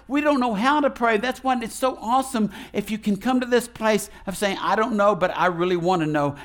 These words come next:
how to pray in the Spirit, Pastor.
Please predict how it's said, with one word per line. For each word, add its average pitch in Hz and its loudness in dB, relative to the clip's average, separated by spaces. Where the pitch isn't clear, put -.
how 170 -4
to 160 -2
pray 151 -4
in 156 -2
the 147 -2
Spirit, 143 -8
Pastor. - -14